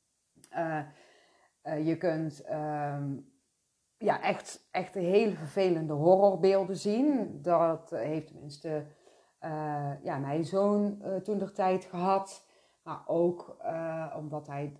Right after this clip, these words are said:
dat ongeluk, eh, had gehad, zag hij beelden voorbij komen van dat ongeluk. En dat was natuurlijk ook een verwerking. Dus eigenlijk alles ging door elkaar.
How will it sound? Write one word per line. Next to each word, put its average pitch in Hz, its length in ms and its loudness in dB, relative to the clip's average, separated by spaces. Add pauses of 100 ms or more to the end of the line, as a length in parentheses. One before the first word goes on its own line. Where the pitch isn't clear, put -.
dat 135 320 -14
ongeluk, 170 540 -2
eh, 147 380 -6
had 147 200 -4
gehad, 143 600 -4 (240)
zag - 280 -14
hij 147 320 -4
beelden 175 380 6
voorbij 160 480 2
komen 170 800 2 (400)
van 170 220 0
dat 147 180 -2
ongeluk. 151 760 -2 (1160)
En 170 360 0
dat 151 180 2
was 156 220 2
natuurlijk 156 400 -4
ook 160 160 -4
een 151 100 -8
verwerking. 156 560 2
Dus 147 120 -4
eigenlijk 190 340 0
alles 262 320 2
ging 196 260 -2
door 190 220 2
elkaar. 175 720 0